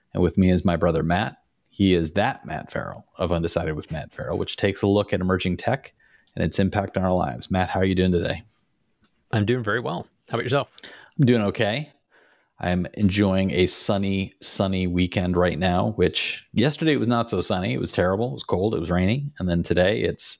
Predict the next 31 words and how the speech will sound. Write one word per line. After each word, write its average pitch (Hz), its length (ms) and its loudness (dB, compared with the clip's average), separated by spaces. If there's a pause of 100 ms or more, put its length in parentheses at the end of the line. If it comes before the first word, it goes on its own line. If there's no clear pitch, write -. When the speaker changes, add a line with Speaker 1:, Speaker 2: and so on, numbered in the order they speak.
Speaker 1:
sunny. - 360 0
It's - 120 -10
warm. 101 400 0 (640)
It's - 100 -20
breezy. 104 560 2 (640)
It's - 180 -6
like 85 120 -2
a 104 40 0
Speaker 2:
Mm. 135 140 4
Speaker 1:
tale 107 240 2
of 101 100 -4
two 110 180 2
weekends. 87 600 -2 (720)
<laughs> - 1040 -12
As 120 240 2
usual, 107 340 2
before 101 280 0
we 107 100 -2
get 101 160 0
into 92 80 -8
discussing 95 580 -2
our 90 140 0
current 110 520 -2
episode, 101 600 0
which, 92 280 0
as 90 220 0
I 90 60 2
mentioned 92 240 -2
before, 95 260 0
is 82 160 -2
Bound, 104 720 -2